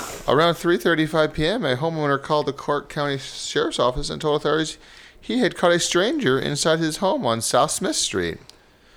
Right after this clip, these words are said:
The homeowner said that he's been inside his barn for roughly three hours, and when he returned to the house, he smelled cigarette smoke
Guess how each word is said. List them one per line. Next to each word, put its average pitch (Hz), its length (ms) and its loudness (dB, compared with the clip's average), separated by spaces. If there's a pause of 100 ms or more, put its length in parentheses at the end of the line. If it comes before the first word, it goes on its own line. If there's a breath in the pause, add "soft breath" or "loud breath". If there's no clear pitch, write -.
(440 soft breath)
The 143 100 0
homeowner 214 360 2
said 143 220 2
that 139 140 2
he's 139 160 0
been 135 220 -2
inside 143 340 2
his 135 160 0
barn 139 300 2
for 107 160 -2
roughly 127 320 2
three 143 340 -4
hours, 98 560 2 (140)
and 107 100 -2
when 117 120 0
he 127 120 0
returned 131 480 0
to 147 100 -4
the 120 100 -2
house, 147 340 2
he 127 80 -2
smelled 117 300 0
cigarette 156 380 0
smoke - 400 -4